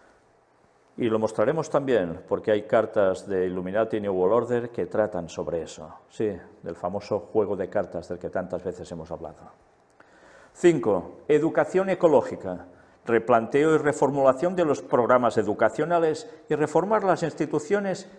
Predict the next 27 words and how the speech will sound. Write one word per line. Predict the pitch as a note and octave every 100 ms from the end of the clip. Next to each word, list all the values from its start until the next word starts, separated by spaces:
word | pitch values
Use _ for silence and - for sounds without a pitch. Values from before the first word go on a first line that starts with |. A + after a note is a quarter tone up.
| - D3
en | C3
el | B2
espíritu | A2+ - D#3 C#3+ A#3
de | F3+
la | A2 G2+
ecología | F#2 B2 G#2+ F#2 B2 A#2+
integral | A#2+ D3 E3 E3 E3+
con | F#3
el | F3+
fin | B3 A#3+
de | G#3+
crear | E3+ F3 E3+ F3
conciencia | D3+ C3 B2 - F3+ F#3+ F3+ E3+ G3 G#3 D#3
e |
impulsar | C3+ B2+ C#3+ C3 E3 E3+
acciones | C3 - D3+ D3+ C#3+
concretas, | C3+ G2+ B2 A2+ A2+ G2 - - - - _ _
promoviendo | A2 G#2 G2 A2 B2+
la | B2+
vocación | A#2+ B2 A#2 - D3+
ecológica | D3 D3+ E3 E3 D3 C3
de | B2
los | A#2+ A2+
jóvenes, | - C#3 C3+ C3+ C3 C3+
de | A2
los | A#2+ F3 E3+
maestros | E3+ D3+ C3 - B2 A#2